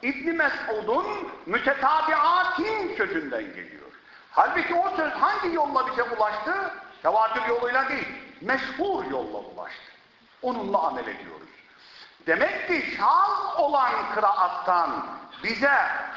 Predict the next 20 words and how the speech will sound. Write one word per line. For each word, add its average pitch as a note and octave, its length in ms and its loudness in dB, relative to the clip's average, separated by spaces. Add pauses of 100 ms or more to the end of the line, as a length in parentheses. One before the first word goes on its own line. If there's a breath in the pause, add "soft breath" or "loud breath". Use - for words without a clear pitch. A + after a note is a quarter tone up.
şöhret A3 600 0
yoluyla D#4+ 640 2
ku-, A#3 460 -8
geleni G3+ 840 -2
Kur'an'dır F#4 720 2
demiyoruz F#4 720 0 (340)
ama F3 280 2
amel D#3+ 300 -4
ediyoruz G2 460 -12 (240)
biz A#2 100 -16
Hanefiler. - 600 -12 (1120 loud breath)
Ahad D#4 600 4
yoluyla F#4+ 380 2
gelen B3 340 2 (200)
şazlarda C4 720 2
ise C#4 400 0 (380)
Kur'an'dır E4 600 2
demediğimiz E4 720 0
gibi F#4 540 0
amel A#3+ 240 4